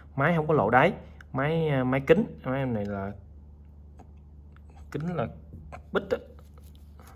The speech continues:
chứ không có lộ nha. Đây, kính. Thì hai em, em này là nó giống nhau hoàn toàn, khác nhau bằng mặt số thôi. Một em mặt trắng, một em mặt đen. À,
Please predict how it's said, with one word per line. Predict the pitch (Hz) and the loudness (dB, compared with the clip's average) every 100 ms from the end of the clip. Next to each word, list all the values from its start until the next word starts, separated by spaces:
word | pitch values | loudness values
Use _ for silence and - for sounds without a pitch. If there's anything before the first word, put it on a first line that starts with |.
| - - - - - - - - - - - - - - - - - - - - - | -20 -20 -20 -20 -20 -20 -20 -20 -20 -20 -20 -20 -20 -20 -20 -20 -20 -20 -20 -20 -12
chứ | 165 | -6
không | 147 | -2
có | 147 | 0
lộ | 127 95 117 | 0 0 0
nha. | 135 104 - - - - - - | 0 0 -4 -20 -20 -20 -20 -12
Đây, | - | -8
kính. | - 147 160 - - - - | -4 -4 -6 -16 -20 -20 -16
Thì | - | -4
hai | 117 135 | 0 2
em, | 135 131 | 2 0
em | 131 | 0
này | 127 110 | 2 2
là | 110 104 | 2 0
nó | 113 127 139 160 202 190 - - - - | 0 2 2 2 2 0 -8 -20 -20 -8
giống | 139 160 | -2 2
nhau | 185 143 | 2 2
hoàn | 127 107 | 2 -2
toàn, | 104 107 101 | 2 2 2
khác | - 151 160 | -4 -6 0
nhau | 151 143 | 0 2
bằng | 120 | 0
mặt | 104 | -2
số | - 143 185 | -2 0 4
thôi. | 170 - - - - - - - | 4 2 -8 -20 -20 -20 -20 -12
Một | 110 - | -12 -2
em | 123 123 | 0 2
mặt | 117 - | -2 -2
trắng, | 127 165 | 0 0
một | 147 | -2
em | 123 | -2
mặt | 113 | -2
đen. | - 127 123 - - - - | 4 4 4 -4 -16 -20 -14
À, | - 113 | -4 -2